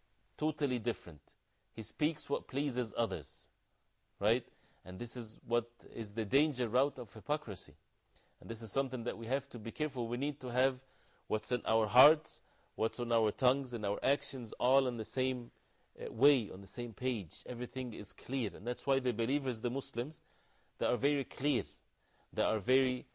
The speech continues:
steadfast in the sense that, that what's in their hearts, they speak uh, when they speak on their tongue, it does not contradict what's in their hearts.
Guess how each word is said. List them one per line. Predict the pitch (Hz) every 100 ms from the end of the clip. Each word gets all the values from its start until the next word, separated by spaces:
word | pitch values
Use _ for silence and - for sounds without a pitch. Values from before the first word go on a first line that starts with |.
| _
steadfast | - - 160 156 - - 127 135 139 - -
in | -
the | 113
sense | - 127 135 -
that, | 120 107
that | 110 107 98
what's | 113 -
in | 117
their | 113
hearts, | 101 123 147 - - _ _ _
they | - 120
speak | 117 - 160 143 _ - _ -
uh, | 117 110
when | 107 110
they | 104
speak | 104 - 127
on | 127
their | 107 98
tongue, | - 131 127
it | 107
does | 113 107
not | 120 131 -
contradict | 123 - 120 165 160 123
what's | 117 -
in | 104
their | 95
hearts. | 87 73 -